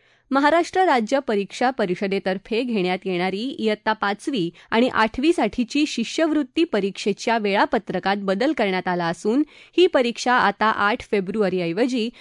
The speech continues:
बावीस फेब्रुवारी दोन हजार सव्वीस रोजी घेण्यात येणार आहे. केंद्रीय माध्यमिक शिक्षण मंडळातर्फे घेतली जाणारी शिक्षक पात्रता परीक्षा अर्थात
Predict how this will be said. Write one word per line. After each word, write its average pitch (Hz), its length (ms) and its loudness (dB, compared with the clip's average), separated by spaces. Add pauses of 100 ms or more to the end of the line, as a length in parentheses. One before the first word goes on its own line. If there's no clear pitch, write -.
(100)
बावीस 233 520 4
फेब्रुवारी 196 480 0
दोन 196 220 2
हजार 208 280 0
सव्वीस 226 520 0
रोजी 196 280 -2
घेण्यात 220 340 0
येणार 175 220 -4
आहे. 190 280 -2 (340)
केंद्रीय 294 420 4
माध्यमिक 233 520 2
शिक्षण 214 340 -2
मंडळातर्फे 190 760 -2
घेतली 196 380 -4
जाणारी 190 460 -2
शिक्षक 302 440 -2 (100)
पात्रता 202 460 0
परीक्षा 190 580 -2 (280)
अर्थात - 380 0